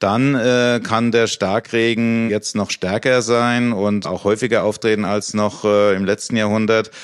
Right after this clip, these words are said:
Und das liegt einfach daran, dass in einer wärmeren Atmosphäre, die wir ja schon haben, sich mehr Wasserdampf speichern lässt in einem Luftquantum.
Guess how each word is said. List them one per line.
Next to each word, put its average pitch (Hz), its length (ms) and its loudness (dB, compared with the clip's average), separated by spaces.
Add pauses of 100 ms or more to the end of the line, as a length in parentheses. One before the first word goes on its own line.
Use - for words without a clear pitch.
(160)
Und 87 160 -4
das - 180 -2
liegt 110 160 -2
einfach 101 320 -2
daran, 107 480 0
dass 104 180 0
in 101 120 -2
einer 95 340 -2
wärmeren 117 400 0
Atmosphäre, 107 720 0
die 92 140 -2
wir 92 80 0
ja 90 120 2
schon 85 240 -2
haben, 107 440 -2 (400)
sich - 320 -2
mehr 95 260 2
Wasserdampf 98 500 0
speichern 92 480 -2
lässt 95 260 -2
in 98 120 0
einem 95 380 0
Luftquantum. 107 760 -2